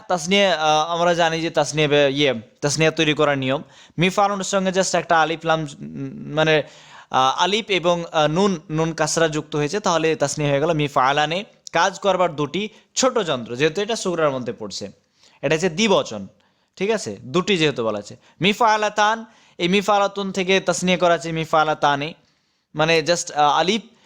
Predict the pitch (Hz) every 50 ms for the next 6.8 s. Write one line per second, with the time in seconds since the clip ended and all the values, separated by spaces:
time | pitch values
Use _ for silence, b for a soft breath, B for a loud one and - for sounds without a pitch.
0 | b b b - 151 151 170 170 160 147 156 180 190 202 190 - - 175 165 -
1 | - 190 196 165 135 143 156 147 - 160 151 147 147 143 - 151 151 156 170 -
2 | 165 147 147 147 147 143 139 - 160 170 175 170 165 175 196 202 b b b b
3 | b b b b b b _ 156 160 175 185 190 185 185 190 214 220 233 _ -
4 | 147 151 165 160 - 180 190 214 196 185 - 202 190 190 196 185 165 151 165 156
5 | 190 202 180 160 196 240 254 202 - 233 220 202 170 156 156 143 123 117 127 127
6 | 143 160 156 190 175 165 - - 214 202 - - - - 254 262